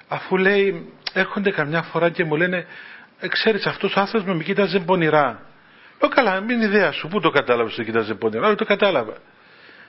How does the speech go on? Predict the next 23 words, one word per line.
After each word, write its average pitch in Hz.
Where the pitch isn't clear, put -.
«Μα, 208
εντάξει, 196
πώς 190
σε 147
κοίταζε 123
πονηρά, 110
δηλαδή, 104
πώς -
το 151
κατάλαβες;» 117
«Ε, -
φαίνεται, 156
υπάρχουν 185
ειδικά 170
βλέμματα 135
τα 101
πονηρά, 113
είναι 165
ειδικά 143
πράγματα 120
αυτά, 110
δεν, 120
δεν 110